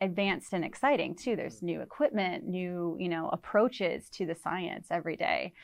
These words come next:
So it's, eh, on the one hand, a lot to, to feel like you have to keep up with, but on the other hand, it's one of those jobs that every day is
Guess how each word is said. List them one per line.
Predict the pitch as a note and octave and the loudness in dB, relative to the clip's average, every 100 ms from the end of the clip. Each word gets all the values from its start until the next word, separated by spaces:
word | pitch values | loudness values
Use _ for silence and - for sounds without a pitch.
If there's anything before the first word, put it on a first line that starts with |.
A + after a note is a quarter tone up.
| - - - | -20 -20 -2
So | G#3 F#3+ F3+ - | 4 6 4 4
it's, | B3 C4 - _ - | 4 2 -12 _ -6
eh, | - A3 | -2 0
on | A3+ A3 | 2 2
the | A3 | 2
one | G#3 G#3 | 4 4
hand, | G#3 A3+ G#3+ | 4 2 4
a | F#3+ | 4
lot | E3+ E3+ E3+ - | 8 10 8 6
to, | E3 - _ - | -8 -8 _ -6
to | F#3 | -4
feel | E3+ E3+ | 0 2
like | E3 D#3+ | 2 2
you | E3+ | 0
have | - | -2
to | D#3+ | -8
keep | - D3+ | -8 2
up | - - | 2 2
with, | B3+ C4+ - | 2 2 2
but | F3+ | 0
on | F#3 F#3 | 2 2
the | G3 | 2
other | G#3 | 2
hand, | F#3+ F#3 E3 D#3+ D#3+ - _ _ - | 2 2 2 0 -4 -12 _ _ -4
it's | G3 - | -2 2
one | G#3+ | 2
of | G#3 | 4
those | F#3+ F3 | 2 0
jobs | - F#3 E3+ | 4 4 4
that | - D#3 - _ - | 2 2 2 _ -2
every | F#3+ G3 | 0 0
day | F#3+ D#3+ | 0 0
is | D3+ | 0